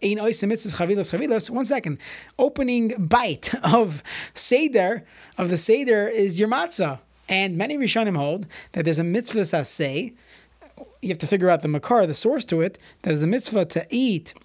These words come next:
Sudos and Shabbos and on Yontif. So if you're eating matzah night of the Seder, isn't that also a concern of Ein Oisin Mitzvahs Chavilas Chavilas? You're eating matzah for the Seder. You're also eating matzah for your meal. So isn't that a concern?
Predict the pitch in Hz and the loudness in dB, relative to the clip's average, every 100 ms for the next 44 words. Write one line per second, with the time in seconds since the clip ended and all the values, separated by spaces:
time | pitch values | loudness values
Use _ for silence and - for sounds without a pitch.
0 | _ - - 277 269 214 170 156 143 214 | _ -4 0 0 2 2 2 -2 -2 0
1 | 208 196 175 156 147 135 131 220 - - | 2 0 -2 -2 -2 -2 -2 -4 -4 -16
2 | - - - 156 143 - _ _ _ _ | -16 -8 -2 0 0 -4 _ _ _ _
3 | - 143 165 196 233 240 160 139 _ _ | -8 -4 -4 -2 0 0 -2 -6 _ _
4 | _ _ _ _ _ _ - 170 190 220 | _ _ _ _ _ _ -6 0 2 0
5 | 285 196 117 - _ _ 185 214 220 180 | 0 -4 -4 -10 _ _ 0 2 2 0
6 | 165 294 254 185 196 - _ - 226 254 | 0 0 0 -2 -2 -14 _ -4 -2 0
7 | 202 156 226 - 208 180 160 151 190 165 | 0 2 0 0 0 0 -2 0 -2 0
8 | 185 180 220 - 175 214 - 185 - 147 | -4 0 -2 0 -2 -2 0 -2 -2 0
9 | 185 185 - 143 185 160 202 175 151 127 | 0 0 -2 -2 -2 -2 -2 -2 -2 -2
10 | 135 - 165 240 - - - - 160 135 | -2 -2 -2 -2 -8 -20 -16 -4 -4 -2
11 | - 151 139 180 233 - - 180 208 269 | -2 -2 0 -2 -2 -10 -6 2 2 2
12 | 240 196 185 175 151 143 180 196 160 - | -2 0 0 0 -2 -4 -4 -4 -6 -10
13 | - 170 208 381 359 120 - - _ - | -2 0 0 2 0 -2 -10 -20 _ -4
14 | 202 185 175 226 226 240 226 202 | -2 0 0 0 -2 2 2 0